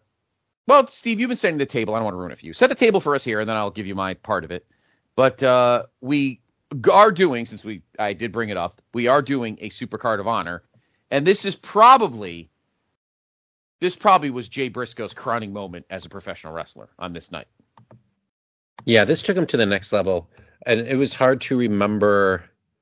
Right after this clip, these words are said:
Speaker 2: when that was, 'cause I just don't have a good memory of that anymore, 'cause I've s-, watched so many, <laughs> so much wrestling over the years. And, you know, as we get older, all the years just kinda bleed together.
Speaker 1: Yeah.
Speaker 2: So,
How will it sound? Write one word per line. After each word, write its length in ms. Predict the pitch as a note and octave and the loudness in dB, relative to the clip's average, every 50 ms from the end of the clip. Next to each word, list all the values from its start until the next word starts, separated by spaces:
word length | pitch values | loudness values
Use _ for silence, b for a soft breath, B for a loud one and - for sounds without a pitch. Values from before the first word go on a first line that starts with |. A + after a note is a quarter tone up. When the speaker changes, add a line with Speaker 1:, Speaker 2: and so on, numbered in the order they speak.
| _ _ _ _ _ _ _ _ _ _ _ _ _ _ _ _ _ _ _ _ _ _ _ _ | _ _ _ _ _ _ _ _ _ _ _ _ _ _ _ _ _ _ _ _ _ _ _ _
Speaker 2:
when 440 | C3+ A#2+ A2 G#2+ A2+ A2+ A2+ A2 G#2+ | -4 -2 2 4 4 4 4 4 2
that 280 | G#2 G#2 G2+ G2+ - | 0 0 -2 -4 -6
was, 520 | E2+ F#2 F#2+ F#2+ G2+ G#2+ G#2+ G#2 - - - _ | -4 -2 0 0 0 -2 -4 -8 -12 -16 -16 _
'cause 120 | - G#2 | -10 -10
I 160 | A2 G#2+ A#2 A2+ | -6 -4 -4 -4
just 200 | F#2 A#2 G#2+ - | -4 -6 -4 -4
don't 120 | A#2+ G#2+ | -2 -2
have 140 | G2+ G#2+ F#2 | -2 -4 -6
a 60 | G2 | -4
good 160 | G2 G#2 F#2 | -4 -4 -4
memory 320 | F#2 F#2 F2+ F2+ F#2+ F#2+ G2 | -4 -6 -6 -6 -4 -4 -2
of 40 | F#2+ | -2
that 140 | G2+ G2+ F#2+ | -2 -2 -2
anymore, 280 | G2+ G2+ G2+ G2 G2 | -2 -4 -4 -4 -4
'cause 160 | F#2+ - G2 | -6 -6 -8
I've 80 | F#2 F2 | -6 -6
s-, 100 | - - | -6 -12
watched 380 | - F#2+ F#2+ F#2+ F#2 - - - | -6 -2 -2 -2 -2 -4 -2 0
so 100 | G#2 G2+ | 2 2
many, 200 | F2+ F2+ E2 - F#2 - | 2 0 -2 -2 -4 -6
<laughs> 80 | - _ | -10 _
so 160 | - - C3 | -2 0 2
much 240 | A#2 G#2+ - - - | 2 2 0 0 -2
wrestling 320 | F#2+ F2+ - - A2+ G2 | -4 -4 -4 -6 -6 -6
over 160 | F#2+ F#2 G2 | -6 -6 -6
the 80 | F2+ F#2 | -8 -8
years. 280 | F2+ F#2+ F#2+ G2 F2 | -8 -8 -8 -6 -8
And, 140 | F#2+ F#2 F2 - B B B B B B B | -8 -8 -10 -12 B B B B B B B
you 60 | - | 2
know, 80 | A2 G#2 | 2 4
as 100 | G#2 F2 | 2 0
we 80 | G#2 G#2 | 0 0
get 120 | G#2 F#2+ | 0 0
older, 340 | G2+ F#2+ F#2+ F#2+ G2+ G2 G2 | 0 -2 0 -2 0 0 0
all 100 | G2 G2 | 0 -2
the 100 | F#2 F#2 | -4 -6
years 360 | F2+ F2+ F#2 F#2+ F#2 E2+ - _ _ _ - | -8 -6 -6 -6 -8 -8 -12 _ _ _ -20
just 200 | F#2 - - - | -18 -16 -16 -6
kinda 160 | - G#2 G2+ F2+ | -6 -6 -6 -4
bleed 320 | F2 F#2 F2+ F2+ F2+ F2 | -6 -8 -8 -8 -8 -8
together. 560 | - F#2 F2 F#2+ F#2+ F#2+ F#2+ F#2 F2+ F#2+ F#2 b b b b b b b b - | -10 -10 -8 -6 -6 -6 -6 -6 -6 -8 -12 b b b b b b b b -4
Speaker 1:
Yeah. 160 | A#2 C3 A2 | -2 -2 -2
Speaker 2:
So, 460 | G2 - - A#2+ A2 G#2 G2+ G#2+ G2 | 0 4 4 6 6 6 4 2 0